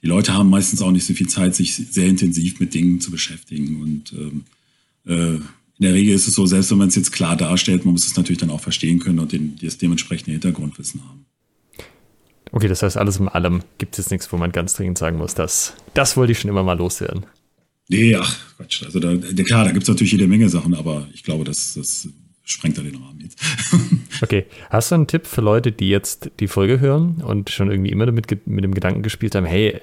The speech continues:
Speaker 2: irgendwie Schwert herstellen, da hätte ich schon Bock drauf, aber ich hab's mir immer nicht so richtig zugetraut und jetzt habe ich einen Stefan gehört, so einfach anfangen, geil, dann mache ich das auch.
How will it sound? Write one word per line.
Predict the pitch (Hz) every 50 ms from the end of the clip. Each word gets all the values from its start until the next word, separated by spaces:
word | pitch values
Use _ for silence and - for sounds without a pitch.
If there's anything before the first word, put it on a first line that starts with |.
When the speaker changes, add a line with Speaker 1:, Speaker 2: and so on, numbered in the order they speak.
| - -
Speaker 2:
irgendwie | - 113 107 104 101 95
Schwert | - - - 107 104
herstellen, | 123 120 - - 113 107 104
da | 92
hätte | 98 101
ich | -
schon | - 104 104
Bock | - 110 - - -
drauf, | 113 107 135 180 196 - - - - - -
aber | 104 95
ich | 104
hab's | 113 - - -
mir | 127
immer | 123 113 110
nicht | 113 117 -
so | - 123
richtig | 117 - 117 107 -
zugetraut | - 143 131 - - 110 107 135 76 -
und | 123 104
jetzt | 98 -
habe | 113 113
ich | 104
einen | 104 -
Stefan | - 131 131 - 131 120
gehört, | 117 110 123 131 131 - -
so | 117 104
einfach | 98 117 113 - 110 95
anfangen, | 117 139 - - 113 107 120 123 110 - _ _ -
geil, | 85 92 120
dann | 117 104 104
mache | 104 110 110
ich | 98
das | 104 98 -
auch. | - - 151 151 -